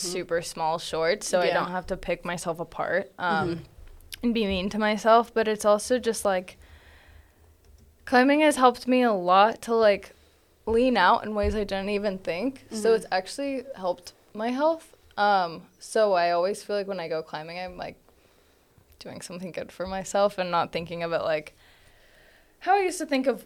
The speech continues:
Speaker 1: workouts, like, if I don't go work out, I'm, like, this and that will happen.
Speaker 2: Mm-hmm.
Speaker 1: I think we're so hard on ourselves about, like, getting our workouts in, and if I don't go on Monday, then my leg day is moved to this day, and blah, blah, blah, and
Speaker 2: Exactly.
Speaker 1: everything's messed up, and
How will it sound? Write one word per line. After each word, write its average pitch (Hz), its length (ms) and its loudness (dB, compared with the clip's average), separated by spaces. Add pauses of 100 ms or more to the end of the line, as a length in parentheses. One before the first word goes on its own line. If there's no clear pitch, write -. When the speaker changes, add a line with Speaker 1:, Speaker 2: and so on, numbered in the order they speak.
(140)
Speaker 1:
workouts, 190 600 2
like, 190 240 4
if - 100 -2
I 247 100 6
don't 254 180 4
go 233 160 6
work 233 300 2
out, 220 380 4 (220)
I'm, 202 720 -2
like, 185 240 -6
this 202 240 0
and 196 80 -4
that 185 160 -2
will 180 100 -2
happen. 170 440 -2
Speaker 2:
Mm-hmm. - 40 -8
Speaker 1:
I 185 80 -4
think 202 240 -4
we're 196 120 0
so 180 280 4
hard 160 240 2
on 156 140 0
ourselves 151 440 -4
about, 156 280 2
like, 123 320 -2 (580)
getting 180 280 4
our 170 120 2
workouts 165 440 2
in, 165 120 -6
and 160 80 -4
if 170 200 -4
I 233 120 10
don't 233 140 2
go 196 80 4
on 196 140 2
Monday, 180 280 2
then 170 220 -4
my 180 140 0
leg 170 240 0
day 160 200 0
is 170 200 -8
moved 185 280 -4
to 190 80 -10
this 165 220 2
day, 151 300 -2
and 120 280 -12
blah, 196 160 4
blah, 175 80 6
blah, 175 120 4
and 196 100 6
Speaker 2:
Exactly. 214 140 8
Speaker 1:
everything's 196 400 2
messed 180 260 -4
up, 165 240 0
and 170 140 -12